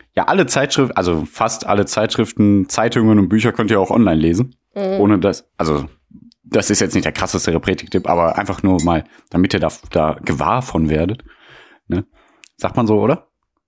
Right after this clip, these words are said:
Speaker 2: Ja, hast du schön gesagt. Musst du nicht,
Speaker 1: Ja, von wird
Speaker 2: äh,
Speaker 1: man gewahr? Nee, ich hab überlegt, ob es richtig ist.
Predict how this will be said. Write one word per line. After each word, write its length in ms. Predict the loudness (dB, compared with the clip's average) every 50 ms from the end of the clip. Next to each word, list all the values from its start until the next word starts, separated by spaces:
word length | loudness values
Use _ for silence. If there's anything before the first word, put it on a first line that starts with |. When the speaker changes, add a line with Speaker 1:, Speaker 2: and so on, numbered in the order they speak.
| _ _ _
Speaker 2:
Ja, 160 | _ -2 0 0
hast 160 | 0 0 0
du 40 | 0
schön 200 | 2 2 2 2
gesagt. 680 | 2 2 2 2 2 2 2 2 0 0 -2 -8 -18 _ _
Musst 180 | -12 -10 -6 -4
du 40 | -2
nicht, 100 | -2 -2
Speaker 1:
Ja, 60 | -2
von 180 | 0 0 0
wird 180 | 2 2 2 2
Speaker 2:
äh, 40 | 2
Speaker 1:
man 120 | 2 2
gewahr? 320 | 2 2 2 2 2 2 2
Nee, 240 | 2 4 4 4 2
ich 140 | 2 0 0
hab 100 | 0 2
überlegt, 300 | 2 2 2 2 2 0
ob 60 | 0
es 100 | 0 0
richtig 180 | -2 -2 0 -2
ist. 120 | -2 -4